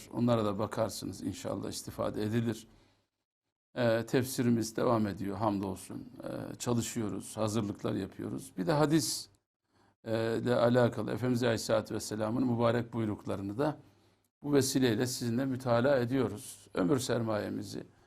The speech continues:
bu yolda tüketelim de efendim, e, bir defa hayat yaşıyoruz, tekrarı yok. "İza etâkellâhu mâlen."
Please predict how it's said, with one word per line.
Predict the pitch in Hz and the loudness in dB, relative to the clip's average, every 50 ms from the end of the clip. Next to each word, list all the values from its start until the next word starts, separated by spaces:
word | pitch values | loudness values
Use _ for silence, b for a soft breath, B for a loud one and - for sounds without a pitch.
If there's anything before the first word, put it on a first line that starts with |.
| b b b b b b b | b b b b b b b
bu | 156 160 | 0 4
yolda | 151 139 120 113 107 123 127 131 | 6 6 6 6 4 0 -2 -4
tüketelim | - 127 120 131 123 - 131 123 143 143 135 117 | -4 -2 -2 -2 0 0 0 0 0 0 0 -2
de | 107 110 107 - _ _ _ _ b b b b b b - | -4 -6 -8 -12 _ _ _ _ b b b b b b -4
efendim, | - - 107 - 113 - - - - - - - - | -4 -4 -2 -2 -4 -6 -4 -6 -6 -8 -8 -10 -10
e, | - - - - - - - - - - - - - | -8 -8 -8 -10 -10 -10 -12 -12 -12 -12 -12 -8 -4
bir | 160 156 | -2 2
defa | 139 139 117 131 143 135 | 4 4 4 6 4 4
hayat | 123 120 120 113 110 - - | 6 6 4 2 2 -2 -6
yaşıyoruz, | 92 90 - - - 113 117 - | -8 -8 -8 -10 -8 -8 -8 -4
tekrarı | - 135 120 120 - 110 104 113 123 147 | -2 -2 -2 -2 -2 -4 -2 -2 0 0
yok. | 139 110 95 - - | 0 -2 -2 -6 -6
"İza | - 123 110 143 135 127 | -4 2 4 6 6 6
etâkellâhu | 139 123 123 143 135 127 120 120 127 117 120 123 131 131 127 113 113 113 | 6 2 2 4 4 4 4 2 2 2 2 4 6 6 6 6 4 4
mâlen." | 110 117 117 117 107 95 92 | 6 8 8 8 8 4 -2